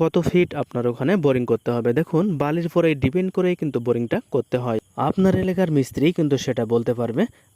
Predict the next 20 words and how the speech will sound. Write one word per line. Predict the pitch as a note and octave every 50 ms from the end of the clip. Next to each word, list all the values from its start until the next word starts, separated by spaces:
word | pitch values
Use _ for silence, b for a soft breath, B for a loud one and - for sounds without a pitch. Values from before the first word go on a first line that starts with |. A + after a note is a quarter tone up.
| - B2+
আমি | C#3+ F#3 G#3 G#3 G3+
আপনার | - - F#3+ F#3 E3+
জন্য | F3+ F3+ F3+ F3 - -
সঠিক | - - F3+ F3 G3 F3+ D#3+ B2+
একটা | - - B2+ -
পরামর্শ | C#3 B2 A#2+ A#2+ A#2+ A2+ - - F#3+ E3+ D3
দিতে | B2+ A#2 A#2+ A2+
পারবো | A2+ A2 G2+ A2+ A2 b b b b b - D#3
যে | D3+ D3+ - -
কোন | E3+ F3 E3+ F3 F3 E3 D3
বালিতে | C3+ C3+ C3+ C3 B2+ C3+ B2+
আপনি | B2 - E3 A3 G#3+ -
ফিল্টারটা | - C#3 B2 A#2 B2 - - B2 A#2+ -
সেট | - C#3+ C3+ - -
করতে | D3 C3 - A#2 A2 A#2
বলবেন। | A2+ A2 G#2+ A2+ A2 A2 - _ - - - -
সবচেয়ে | G3 F#3+ F#3 - - - F#3 F3+ F3 F3 E3 - -
সাদা | - C#3 A#2+ B2 A#2+ A#2 A#2
বালি | A#2 A2+ A#2 D#3 A3+ b b b b b -
পনেরো | F3+ F3 F3+ F3+ E3+